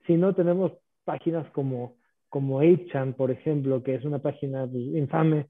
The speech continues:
en la que, eh, este, hay foros de discriminación, de neonazis, donde los, este, por ejemplo, los, el, el, los que cometieron lo-, este, varios asesinatos en, en Christchurch, en Nueva Zelanda, y creo que también en, en, uno en Texas,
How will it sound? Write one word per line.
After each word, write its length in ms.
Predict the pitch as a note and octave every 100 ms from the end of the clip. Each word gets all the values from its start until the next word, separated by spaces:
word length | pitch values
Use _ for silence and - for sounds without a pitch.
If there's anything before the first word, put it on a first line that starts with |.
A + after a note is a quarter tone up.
| _ _
en 160 | C#3+ C#3+
la 120 | C#3
que, 320 | C#3 C3+ B2+ - _ -
eh, 260 | C3+ C3 B2
este, 200 | D3+ D3
hay 160 | C#3
foros 440 | - C#3+ C#3 C#3 B2+
de 400 | B2+ B2+ C#3 -
discriminación, 840 | C#3+ B2+ - C#3 C3 B2 - D3+ D3
de 100 | B2+
neonazis, 600 | B2+ C#3 D#3 C#3 C#3 C3 - _ _
donde 400 | D3+ C#3+ C#3+ C#3 - _ _
los, 240 | C#3+ C#3+ C#3+
este, 380 | - C#3+ C#3
por 160 | D3 D3+
ejemplo, 240 | D3+ C#3+
los, 160 | C#3 C3+ -
el, 180 | D3+ E3+
el, 220 | D#3 E3+
los 120 | D3+ -
que 120 | C3+
cometieron 480 | C#3+ C3+ D#3 D#3 D3
lo-, 200 | C#3 D#3 D3 D#3+ F#3+ F3
este, 200 | D#3 D3+
varios 280 | D#3 D3 B2+
asesinatos 520 | - C3+ C3+ C3+ B2+
en, 160 | A#2+ A#2+
en 100 | C#3
Christchurch, 440 | C#3 D3+ C#3 C#3 -
en 80 | B2+
Nueva 160 | B2
Zelanda, 380 | - B2+ C#3 B2+
y 80 | B2+
creo 140 | D#3
que 60 | D3+
también 280 | C#3+ C#3 C#3
en, 160 | C3+ - _ _
en, 160 | D3+ F3+
uno 140 | D#3+
en 100 | C#3+
Texas, 360 | C#3+ C3 C3